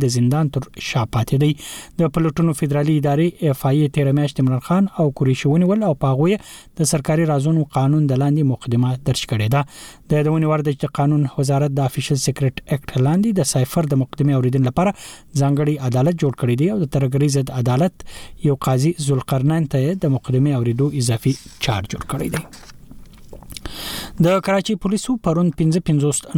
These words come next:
نور افغان کډوال نیولي دي. د پولیسو ویاند سهیل جوکیو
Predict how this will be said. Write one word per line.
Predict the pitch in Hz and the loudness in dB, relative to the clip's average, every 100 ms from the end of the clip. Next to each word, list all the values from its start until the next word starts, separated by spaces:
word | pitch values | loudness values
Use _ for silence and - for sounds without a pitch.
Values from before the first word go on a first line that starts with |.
| 151 | 2
نور | 160 147 143 | 2 0 -4
افغان | 123 151 139 - | -2 0 0 0
کډوال | 120 127 120 117 - | 0 2 0 0 2
نیولي | 139 123 110 113 | 2 2 2 0
دي. | 139 147 | -2 -2
د | 135 | 0
پولیسو | 151 - 147 | 0 2 0
ویاند | 180 220 - | 2 0 0
سهیل | 131 147 151 | 0 0 0
جوکیو | 156 143 135 165 | 0 0 0 0